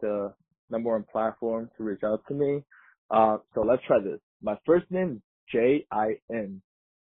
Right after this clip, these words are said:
and last name Z H A N G. Um, so you can reach me on LinkedIn or my personal email at Z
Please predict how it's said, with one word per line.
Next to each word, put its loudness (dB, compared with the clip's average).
and 2
last 6
name 2
Z 0
H 2
A 4
N -4
G. -2
Um, 2
so 8
you 2
can 2
reach 2
me -4
on 0
LinkedIn 2
or 4
my 2
personal -4
email 0
at -2
Z -2